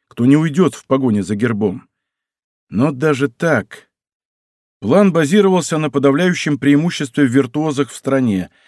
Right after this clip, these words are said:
а не просто в большем их количестве, чем у других. И тут на тебе патриарх.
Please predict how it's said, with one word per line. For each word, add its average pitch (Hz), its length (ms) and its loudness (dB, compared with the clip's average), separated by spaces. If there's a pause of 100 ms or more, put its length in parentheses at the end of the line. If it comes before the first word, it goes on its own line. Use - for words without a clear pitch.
(200)
а 107 80 -2
не 127 80 4
просто 139 340 -2
в 120 80 -2
большем 123 400 2
их 110 100 -4
количестве, 107 580 -4
чем 104 180 -4
у 101 40 -2
других. 95 540 -6 (800)
И 107 180 -4
тут 190 300 0
на 151 280 4
тебе 170 400 -8
патриарх. 131 920 -6